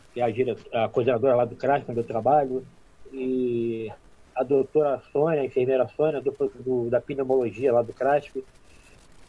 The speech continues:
que são parcerias que a gente vem criando, né? E a confiança que as pessoas têm no trabalho, a liberdade de você agir tecnicamente, né? Nós somos técnicos, a gente gosta do que faz,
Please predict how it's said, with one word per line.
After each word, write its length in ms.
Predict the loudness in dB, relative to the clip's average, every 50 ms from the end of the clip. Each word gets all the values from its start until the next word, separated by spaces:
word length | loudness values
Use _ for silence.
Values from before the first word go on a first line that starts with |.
| -20 -20
que 80 | -14
são 160 | -4 -4 -4 -4
parcerias 720 | -2 0 -2 -2 -2 0 2 2 2 4 2 0 0 0
que 80 | 0 0
a 40 |
gente 320 | 0 0 -2 -2 -6 -8 -12 -12 -20 -20 -16 -4
vem 220 | 0 2 2 2 0
criando, 680 | -2 -4 -2 0 0 0 0 -2 -4 -8 -12 -14 -16 -18 -20 _ _ _ _ -8
né? 280 | -6 -6 -4 -6 -8 -10 _ -20 -18 _ -2
E 40 | -2
a 60 | -2
confiança 500 | 0 0 -4 -2 0 0 0 0 0 -2
que 100 | -2 -2
as 100 | -2 -4
pessoas 560 | -2 0 2 2 0 0 -2 0 0 0 0 -4
têm 240 | -8 -6 -4 -4
no 100 | -4 -6
trabalho, 420 | -2 0 0 2 4 4 2 2 2
a 40 | 0
liberdade 720 | -2 -2 -2 -2 -2 -2 0 0 2 2 2 0 -2 -10
de 60 | -8
você 340 | -2 -2 -2 -2 0 0 2
agir 500 | 2 2 0 -2 -4 -4 -2 -2 -2 -4 -4 -16 _ _ _ -20 -20 _ -12 _ 0
tecnicamente, 1000 | 0 0 0 -4 -12 -12 -8 -2 0 0 0 0 -2 -4 -4 -8 -12 -12 -12 -12 -12 -16 -20 _ -20 _ -10
né? 240 | -8 -6 -6 -8 -10 -14 -20 -18 -12
Nós 160 | -12 -10 -6
somos 220 | -6 -6 -6 -6
técnicos, 640 | -6 -4 -2 0 0 -2 -2 -6 -12 -12 -12 -10 -4 -2
a 80 | 0
gente 220 | 0 0 -2 -6 0
gosta 640 | 2 4 4 4 4 2 0 -2 -4 -4 -4 -4 -6 -12 -20 -20 -20 -20 -20 _ -20 -20 -20 -20 -20
do 60 | -14
que 120 | -12 -10
faz, 440 | -12 -8 -2 -2 -2 -2 -2 -6 -8